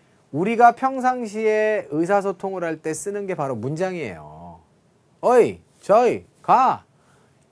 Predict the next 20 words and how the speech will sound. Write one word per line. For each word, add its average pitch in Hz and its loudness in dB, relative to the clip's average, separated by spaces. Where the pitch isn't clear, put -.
이렇게 233 0
단어로만 277 2
우리가 156 -2
의사소통을 165 -6
하진 156 -8
않는다고요. 76 -14
문장을 190 -6
가지고 117 -8
하죠. 165 -4
문장 180 -4
안에서 131 -6
모르는 180 -4
요소가 123 -8
뭔가 113 -10
있을 107 -12
거 160 -6
아닙니까? 107 -8
그거를 196 0
문장 147 -8
앞으로 110 -10